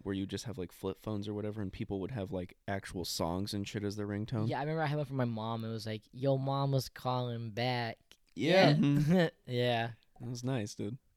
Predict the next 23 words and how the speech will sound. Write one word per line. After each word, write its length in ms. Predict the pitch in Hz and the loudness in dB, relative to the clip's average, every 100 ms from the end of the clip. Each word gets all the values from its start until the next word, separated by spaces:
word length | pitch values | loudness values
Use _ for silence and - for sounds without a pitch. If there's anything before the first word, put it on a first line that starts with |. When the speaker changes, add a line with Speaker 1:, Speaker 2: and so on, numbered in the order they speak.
| _ - | _ 8
Speaker 3:
<laughs> 100 | 262 - - - 233 190 208 160 - - - - - - - - | 10 10 6 8 8 8 6 6 4 0 -2 -2 -4 -8 0 8
Speaker 1:
No, 160 | 196 | 10
I 40 | 165 | 10
was 140 | 151 | 8
gonna 200 | 151 190 | 6 4
say, 200 | - 185 | 4 2
like, 320 | 165 135 - - | 4 2 0 -10
the, 220 | 127 123 - _ - _ _ _ _ _ 110 | 0 0 0 _ -20 _ _ _ _ _ 0
I 80 | 131 | 0
f-, 160 | - - | -2 -2
'cause 240 | - 147 | 2 4
you 80 | 151 | 2
could 260 | - 180 131 | 4 2 6
make 280 | 143 151 - | 4 4 0
any 240 | 117 127 | 2 2
ringtone 520 | 120 101 120 117 104 101 | 2 0 -2 0 -2 -2
or 80 | |
text 340 | 98 104 - - | -4 -4 -6 -2
tone 160 | 101 | 0
that 160 | 101 110 | 0 -2
you 80 | - | 0
Speaker 3:
Yeah. 220 | 127 131 | 2 2
Speaker 1:
want. 100 | 120 | -2